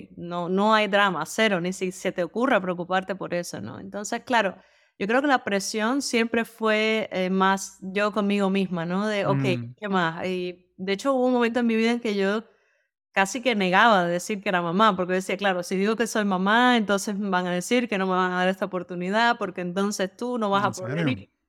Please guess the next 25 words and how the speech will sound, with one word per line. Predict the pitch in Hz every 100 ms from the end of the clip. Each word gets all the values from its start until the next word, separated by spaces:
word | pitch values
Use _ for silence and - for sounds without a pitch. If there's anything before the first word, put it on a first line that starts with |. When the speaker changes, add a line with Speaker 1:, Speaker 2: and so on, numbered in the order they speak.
| _ -
Speaker 1:
¿sabes? | - 240 220 196
Y, | 220 208
y | 220 202
claro, | 247 262 226
yo | 208
me | 226 262
creé | 254 240 220 247
ahí | 247 262
una | 269 262
identidad | 254 214 220 202 202 254
de | 262
que | 220 196
no, | 190 240 233
no, | 226 196 175
o |
sea, | - 208 180
de | 180 170
casi | 196 196 233
que | 226 180
no | 190 196 208
hablas | 214 247 240
de | 233
tu | 196 196
vida | 196 196 214
personal. | 214 202 170 170 175 240